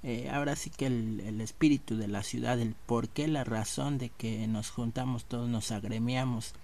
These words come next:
ahí buscando el mayor éxito, el material, ¿no? El bull, el, el toro ahí del, de la mayor potencia. Eh, estamos haciendo justo lo contrario, estamos regresando a lo más sencillo, lo más simple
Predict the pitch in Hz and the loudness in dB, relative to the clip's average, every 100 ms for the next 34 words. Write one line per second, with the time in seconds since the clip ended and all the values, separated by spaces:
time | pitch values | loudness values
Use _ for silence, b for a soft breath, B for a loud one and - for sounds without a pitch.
0 | B B B B - 113 117 110 117 113 | B B B B -8 -2 0 2 0 -4
1 | - 107 113 107 104 101 85 98 113 110 | -2 2 2 2 0 -2 -2 -2 0 0
2 | 139 - 113 - 104 101 101 - B - | -2 -4 -6 -4 -4 -2 -4 -6 B -6
3 | 113 101 107 113 120 120 131 127 113 139 | -4 -4 -4 -2 0 2 4 2 0 -2
4 | 117 - - B B B B B - 110 | -4 -8 -12 B B B B B -2 0
5 | 113 123 135 135 113 101 101 95 B B | 2 4 6 6 4 0 -2 -6 B B
6 | - - 104 - 120 120 120 107 110 110 | -8 -6 -6 -2 2 4 4 2 2 2
7 | 101 95 - - - - B B B B | 0 -4 -8 -10 -10 -10 B B B B
8 | B - - 107 98 95 95 107 120 - | B -8 -2 -2 0 0 0 2 0 0
9 | 104 - 113 113 - - B B B - | -4 0 0 0 -4 -8 B B B -4
10 | 151 139 143 139 120 - 190 180 143 131 | 0 0 2 2 0 0 2 2 2 0
11 | 123 175 147 139 165 - 156 147 147 165 | 2 2 2 0 0 0 0 0 0 0
12 | 160 185 165 151 165 - B B B B | 2 4 4 4 0 -6 B B B B
13 | - - 123 113 - 135 123 104 104 95 | -12 -6 -4 -4 0 2 2 0 -2 -2
14 | 104 127 123 104 92 95 107 - 113 107 | 0 2 4 2 0 0 -2 -2 -2 0
15 | 139 120 117 107 98 92 107 - 151 135 | 2 2 2 0 -2 -2 -2 0 2 2
16 | 117 - 113 | 0 -2 -2